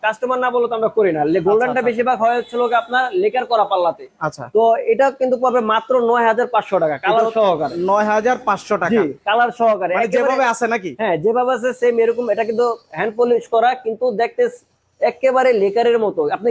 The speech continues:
Speaker 1: গ্লেসটা দেখেন, খুবই সুন্দর চমৎকার গ্লেস, একদম তেলতেলা, ঠিক আছে? এই একটা ডিজাইন আছে, এটাও কিন্তু হ্যান্ড পলিশ করা।
Speaker 2: এটা হলো কি একটা গোলাপ না?
Speaker 1: জি, এটা হচ্ছে লগা গোলাপ ডিজাইন মাঝে, খুবই সিম্পল এর ভিতরে এই ডিজাইনটা কিন্তু অনেক সুন্দর।
Speaker 2: আচ্ছা, এটাও কি মেইন ডোর না?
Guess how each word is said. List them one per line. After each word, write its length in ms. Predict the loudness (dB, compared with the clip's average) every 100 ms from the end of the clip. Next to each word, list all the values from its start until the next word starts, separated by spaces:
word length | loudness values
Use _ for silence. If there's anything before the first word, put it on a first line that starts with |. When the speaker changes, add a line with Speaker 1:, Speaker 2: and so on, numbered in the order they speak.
| 0
Speaker 1:
গ্লেসটা 320 | -2 0 -2 -2
দেখেন, 180 | -2 -2
খুবই 180 | -2 -2 0
সুন্দর 200 | 0 0
চমৎকার 400 | 0 -2 0 0 2
গ্লেস, 220 | 2 2 -2 -20 _ -4
একদম 200 | 0 0 0
তেলতেলা, 400 | 0 0 0 -2 -4 _ -4
ঠিক 100 | -2 -2
আছে? 140 | -4 -12 _ _ _ -4 0
এই 60 | 0
একটা 160 | 0 0
ডিজাইন 220 | 2 2 0
আছে, 160 | 2 0 -2 _ _ -4
এটাও 220 | 0 0 0
কিন্তু 140 | 0 0
হ্যান্ড 180 | 0 -2 0
পলিশ 200 | 0 0 -2
করা। 140 | -4 -6 -10
Speaker 2:
এটা 120 | -4 0
হলো 120 | 0 2
কি 60 | 2 2
একটা 140 | 0 -2
গোলাপ 200 | 0 0 -2
না? 60 | -6 -2 0
Speaker 1:
জি, 80 | 0 0 0
এটা 120 | 0
হচ্ছে 160 | 0 0 2
লগা 160 | 2 0 0
গোলাপ 240 | 0 0 -2
ডিজাইন 220 | 0 0 -2
মাঝে, 180 | -2 -4 -6
খুবই 220 | -4 -4 -4 -8
সিম্পল 240 | -6 -2 0
এর 60 | 0
ভিতরে 160 | 0 -2
এই 40 | -2
ডিজাইনটা 240 | -2 -2 -2
কিন্তু 120 | -2 -2
অনেক 100 | -4 -4
সুন্দর। 160 | -4
Speaker 2:
আচ্ছা, 120 | 0 2
এটাও 160 | 2 0
কি 60 | 0
মেইন 180 | 2 0 0
ডোর 120 | -2
না? 60 | 0